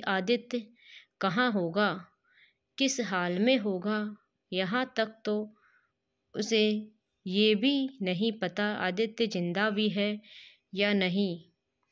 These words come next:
एक तरफ खुशी अंदर ही अंदर घुटती रहती है, लेकिन दूसरी तरफ वो एक परफेक्ट बहू, परफेक्ट पत्नी और परफेक्ट माँ भी है,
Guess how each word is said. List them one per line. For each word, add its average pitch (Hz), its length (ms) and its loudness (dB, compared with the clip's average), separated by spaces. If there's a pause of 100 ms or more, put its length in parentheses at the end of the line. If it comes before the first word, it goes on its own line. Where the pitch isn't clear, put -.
(520)
एक 269 360 0
तरफ 214 320 2
खुशी 214 420 -2
अंदर 202 400 0
ही 226 200 -2
अंदर 196 400 0
घुटती 202 420 -2
रहती 214 420 -2
है, 214 320 -2 (680)
लेकिन 233 440 2
दूसरी 240 400 2
तरफ 208 440 0
वो 214 220 0
एक 214 260 -2
परफेक्ट 226 500 -2
बहू, 214 460 -2 (460)
परफेक्ट 233 520 -2
पत्नी 208 560 0
और 220 140 2 (120)
परफेक्ट 226 480 -2
माँ 175 280 0
भी 214 200 0
है, 170 260 -6